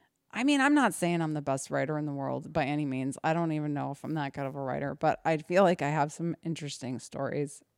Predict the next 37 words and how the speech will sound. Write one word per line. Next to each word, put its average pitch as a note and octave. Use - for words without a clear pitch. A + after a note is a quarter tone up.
I E3
don't E3
know D#3+
if D#3+
you F#3+
find E3+
them E3+
interesting. F3+
You B3+
may D#3+
not. C3+
They F#4
may G3
not D3+
be D3
told C#3+
in C#3
the C3+
perfect D3+
sense D#3
of D3
the D3
word, D#3
but D#3+
fuck -
off. D3
They're A#3+
my A3
fucking E3+
stories. C3+
<laughs> -
And D4
I F#4
kinda G4
like B3+
'em, G3
and A3